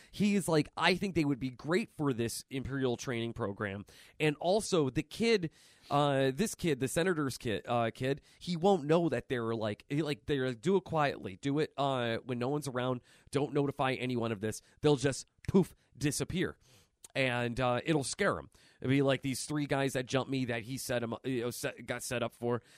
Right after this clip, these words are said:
they're just gonna vanish." So therefore, Thrawn, Thrawn kinda won that, you know? So the kid, the kid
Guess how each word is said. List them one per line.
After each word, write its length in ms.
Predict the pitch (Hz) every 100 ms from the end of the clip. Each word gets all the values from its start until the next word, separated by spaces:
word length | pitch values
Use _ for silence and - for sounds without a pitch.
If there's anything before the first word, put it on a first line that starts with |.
| - -
they're 180 | 135 123
just 160 | 123
gonna 160 | 139 120
vanish." 440 | 160 175 113 - _ -
So 160 | -
therefore, 480 | 139 139 - 147 123
Thrawn, 520 | - 143 147 151 139 - _ _ _ _ _ _ -
Thrawn 260 | 202 185
kinda 220 | 175 175 151
won 240 | 156 139
that, 220 | 90 69 _
you 120 | 131
know? 160 | 120 127 _ _ - _
So 120 | - 143
the 60 |
kid, 300 | - 160 160
the 80 | -
kid 320 | 143 175 180